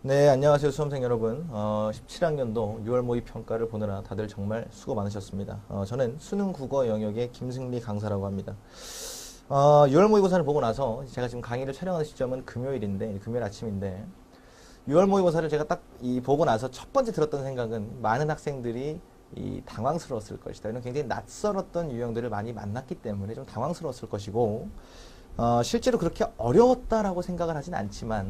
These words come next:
음, 이거 얘기하는 건 체감 난이도가 아니라 절대적인 난이도를 얘기하는 거예요. 그렇게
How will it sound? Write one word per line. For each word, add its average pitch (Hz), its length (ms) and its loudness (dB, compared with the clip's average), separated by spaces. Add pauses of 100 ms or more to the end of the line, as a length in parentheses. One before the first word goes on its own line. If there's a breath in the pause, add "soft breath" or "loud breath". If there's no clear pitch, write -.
(140)
음, 104 340 -4
이거 131 160 -2
얘기하는 127 360 -2
건 135 120 -8
체감 240 380 -2
난이도가 143 360 -2
아니라 110 160 -4
절대적인 160 600 -4
난이도를 101 320 -4
얘기하는 95 320 -2
거예요. 98 360 -6
그렇게 170 280 -4